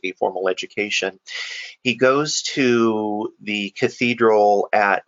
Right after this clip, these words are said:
at the seminary at Sées, France. And this is where he was boarding and where he was being schooled. And he decides to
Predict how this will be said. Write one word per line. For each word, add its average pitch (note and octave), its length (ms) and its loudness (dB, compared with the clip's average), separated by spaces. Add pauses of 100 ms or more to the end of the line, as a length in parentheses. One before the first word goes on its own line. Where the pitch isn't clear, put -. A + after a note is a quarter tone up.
(320)
at G#2 140 0
the G2+ 80 -2
seminary G#2 640 2
at F#2 100 -2
Sées, F#2 480 2
France. F2 480 -4
And F#2 140 -6
this G2 120 2
is G2+ 160 -4
where F#2 200 2
he G#2 140 -8
was F2+ 180 -2
boarding G#2 640 0
and F#2 100 -4
where F#2 220 0
he - 160 -12
was F#2 200 -2
being F2 460 -6
schooled. - 540 -4 (1000)
And G#2 840 2 (640)
he B2 180 -2
decides A2 680 0
to G2+ 380 -2